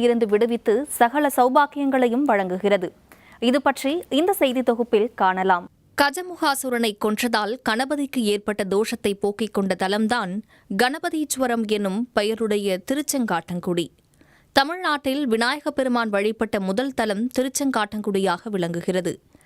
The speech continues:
திருச்செங்காட்டங்குடி உத்தராபதீஸ்வரர் கோவிலில் வழிபடுவதன் மூலம் பக்தர்களின் கர்ம வினைகளில் இருந்து விடுபட்டு சகல சௌபாக்கியங்களையும் பெறலாம் என்பது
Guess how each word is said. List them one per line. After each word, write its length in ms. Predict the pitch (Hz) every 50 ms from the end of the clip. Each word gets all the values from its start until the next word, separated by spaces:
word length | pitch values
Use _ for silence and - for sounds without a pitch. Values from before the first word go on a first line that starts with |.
| _ _ _
திருச்செங்காட்டங்குடி 920 | - 320 349 349 359 - 349 339 311 285 262 254 - 269 254 - 247 226 233 254 294 - 214
உத்தராபதீஸ்வரர் 840 | 208 208 269 277 277 277 - 254 247 240 233 - 240 226 220 214 -
கோவிலில் 360 | 214 208 208 208 208 196 175 185
வழிபடுவதன் 600 | 185 196 220 208 233 220 214 202 196 190 185 175
மூலம் 280 | 175 185 214 226 180 165 196 - - - - - - -
பக்தர்களின் 540 | - 262 262 - - 370 339 339 311 294 254 247
கர்ம 260 | - 233 233 247 277
வினைகளில் 500 | 269 269 254 240 240 233 240 226 214 214 208
இருந்து 220 | 202 208 208 208
விடுபட்டு 500 | 190 196 196 226 226 - 220 208 - 208 220 277
சகல 440 | 277 - - 226 233 247 320 320 302 -
சௌபாக்கியங்களையும் 920 | - 220 214 226 247 240 233 - - 247 233 226 220 214 208 208 202 190 185 -
பெறலாம் 380 | 190 190 196 202 196 190 190 185
என்பது 380 | - 196 190 185 185 190 180 170